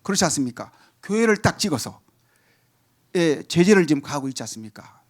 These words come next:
이거는 공정성을 잃은 겁니다. 이 언론 보도도 마찬가지입니다.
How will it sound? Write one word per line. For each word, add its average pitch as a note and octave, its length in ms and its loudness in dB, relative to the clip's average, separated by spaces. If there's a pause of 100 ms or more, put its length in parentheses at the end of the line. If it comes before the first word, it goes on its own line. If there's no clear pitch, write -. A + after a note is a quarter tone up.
(140)
이거는 A3 380 2
공정성을 E3+ 640 -2
잃은 B2 280 -2
겁니다. F3 380 -6 (880)
이 G#3 360 -2 (140)
언론 G#3+ 420 4
보도도 A3 360 4
마찬가지입니다. A#2 760 -10